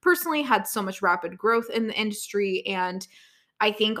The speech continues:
honestly a lot, and I've been able to kind of surpass some of my peers that have not been in the industry as long as me or have been in the industry longer than me, simply because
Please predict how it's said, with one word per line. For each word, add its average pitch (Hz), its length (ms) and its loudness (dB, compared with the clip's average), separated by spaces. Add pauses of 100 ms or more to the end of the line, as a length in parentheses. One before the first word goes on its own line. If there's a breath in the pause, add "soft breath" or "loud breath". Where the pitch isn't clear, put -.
honestly 247 720 2
a 202 120 6
lot, 190 640 2
and 208 180 0
I've 208 220 4
been 208 160 0
able 202 300 -2
to 202 120 -14
kind 190 280 -4
of 185 160 -4 (180)
surpass 202 680 0
some 208 160 0
of 196 100 -2
my 175 120 -4
peers 330 460 0
that 202 160 2
have 190 400 2
not 185 300 0
been 220 100 -2
in 220 100 0
the 220 80 -4
industry 233 440 -4
as 240 160 -4
long 247 240 2
as 254 160 -4
me 269 280 -4 (320 loud breath)
or 196 220 6
have 208 300 6
been 220 180 2
in 214 140 0
the 185 100 -6
industry 196 380 -6
longer 190 340 0
than 233 180 0
me, 269 320 -2 (220 loud breath)
simply 349 400 2
because 202 600 0